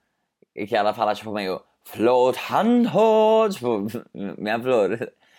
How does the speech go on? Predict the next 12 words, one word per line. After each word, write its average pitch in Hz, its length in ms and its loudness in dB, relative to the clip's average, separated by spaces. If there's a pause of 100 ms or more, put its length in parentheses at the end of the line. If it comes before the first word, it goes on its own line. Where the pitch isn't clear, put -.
(180)
segura, 143 800 4
querida, 127 640 2
segura", 127 580 0
porque 120 160 -6
não 113 120 -6
é 113 60 -6
assim 127 200 -12
que 127 60 -12
a - 20 -12
gente 131 200 -12
fala. 123 300 -8 (680)
É, 98 320 0